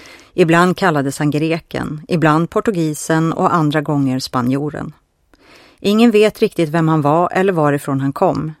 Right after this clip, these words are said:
men alla är eniga om att hans fiolspel var enastående.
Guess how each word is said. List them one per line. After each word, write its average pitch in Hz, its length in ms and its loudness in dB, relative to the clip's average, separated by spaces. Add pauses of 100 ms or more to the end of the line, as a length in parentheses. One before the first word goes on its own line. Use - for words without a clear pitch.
(140)
men 165 160 2
alla 196 300 2
är 196 160 0
eniga 185 380 0
om 139 180 -2
att - 120 -6
hans 147 200 -4
fiolspel 170 840 0
var 135 300 -2
enastående. 139 880 -6